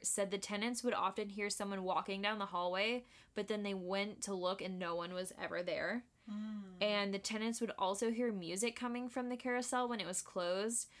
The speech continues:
Speaker 1: so they'd, like, run down there and obviously no one would be there.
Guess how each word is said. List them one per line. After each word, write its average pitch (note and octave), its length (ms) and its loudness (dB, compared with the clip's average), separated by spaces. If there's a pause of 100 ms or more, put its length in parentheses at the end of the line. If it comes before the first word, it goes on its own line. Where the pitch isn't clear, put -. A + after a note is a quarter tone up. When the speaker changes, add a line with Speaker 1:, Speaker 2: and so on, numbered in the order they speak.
(120)
Speaker 1:
so G#3+ 220 0
they'd, G3+ 260 2
like, F3+ 200 2
run F#3 420 2
down A#3+ 280 4
there A3 160 2
and F#3+ 400 -2 (100)
obviously F#3 480 0
no F3 140 -6
one D#3+ 100 -8
would E3 100 -8
be E3 160 -6
there. F3+ 380 -2